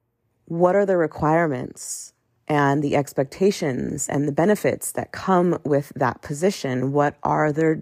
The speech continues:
the expected duties, right? What are the expected,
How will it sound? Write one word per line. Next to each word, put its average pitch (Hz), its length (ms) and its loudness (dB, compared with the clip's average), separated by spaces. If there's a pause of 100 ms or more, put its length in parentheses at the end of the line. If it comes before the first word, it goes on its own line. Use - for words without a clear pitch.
(100)
the 143 180 0 (140)
expected 160 800 -2 (120)
duties, 170 560 -2
right? 131 300 0
What 156 180 0
are 170 160 2
the 160 220 -2
expected, 156 680 -4